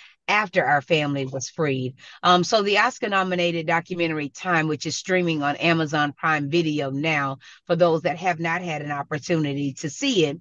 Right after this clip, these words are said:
um, it ends with basically my husband coming back home and being able to greet his children. But for me, it was more important, not just that he came home, but what would we now do with our freedom as a family? And that is what I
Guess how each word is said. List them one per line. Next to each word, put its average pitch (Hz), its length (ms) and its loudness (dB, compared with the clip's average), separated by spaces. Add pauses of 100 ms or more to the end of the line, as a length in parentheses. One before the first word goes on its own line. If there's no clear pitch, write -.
(380)
um, 180 320 6
it 226 240 0
ends 226 340 -2
with 165 280 2
basically 180 520 -2
my 165 120 -2
husband 165 480 -2
coming 160 320 -2
back 143 220 -4
home 247 400 2
and 175 160 0
being 175 220 2
able 160 320 -2
to 165 140 -6
greet 156 300 -2
his 151 260 -4
children. 143 560 0 (380)
But 226 180 2
for 208 140 0
me, 208 520 2
it 196 160 2
was 175 280 0
more 196 320 2
important, 175 600 -2
not 233 300 0
just 220 300 -4
that 185 120 -2
he 170 160 -4
came 156 320 0
home, 160 400 2 (300)
but 202 140 4
what 202 300 2
would 190 260 -4
we 175 160 0
now 220 380 0
do 160 240 -2
with 156 240 -2
our 151 160 2
freedom 139 640 -4
as 151 180 -2
a 147 80 -2
family? 139 680 -6 (320)
And 202 220 2
that 214 220 0
is 170 220 0
what 170 200 4
I 156 140 0